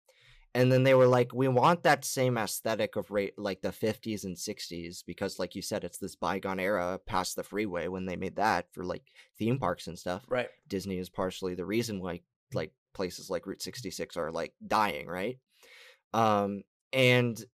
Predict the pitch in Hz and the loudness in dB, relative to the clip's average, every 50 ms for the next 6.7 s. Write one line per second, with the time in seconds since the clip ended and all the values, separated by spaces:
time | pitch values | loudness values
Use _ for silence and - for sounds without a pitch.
0 | _ _ 127 131 131 127 131 143 131 131 - - - 127 120 123 - 170 185 190 | _ _ 4 4 4 4 4 2 2 2 -2 2 4 4 4 4 2 0 -2 -2
1 | - - 151 131 - 127 110 107 113 - - 135 131 131 131 131 - 143 147 147 | -2 -6 -8 -4 -2 0 0 0 0 -2 -4 -2 0 0 0 -2 -2 -2 -2 -2
2 | 143 - 139 147 143 147 147 135 131 131 - 151 151 160 156 - - 117 113 117 | -2 -2 -4 -6 -4 -4 -2 -2 -2 -2 0 2 2 2 2 -2 -4 -4 -4 -4
3 | - 131 127 - - - 123 123 120 117 107 117 127 156 135 104 - - - 117 | -6 -8 -10 -6 -2 2 2 2 2 0 0 0 0 0 -2 -4 -6 -6 -6 -2
4 | 120 123 123 123 127 117 131 147 147 139 123 117 117 113 107 107 110 110 - 98 | 0 2 2 2 4 4 4 4 4 4 2 2 2 2 0 -2 -4 -4 -6 -6
5 | 98 98 92 101 101 95 - 107 101 98 98 90 - - 107 95 98 107 104 110 | -6 -4 -4 -4 -6 -4 -4 -4 -4 -4 -6 -8 -6 -6 -6 -4 -2 -2 0 0
6 | 104 101 98 92 - 101 92 92 92 - 92 90 92 - | 0 0 -2 -4 -2 -2 -2 -2 -2 -2 -4 -4 -4 -6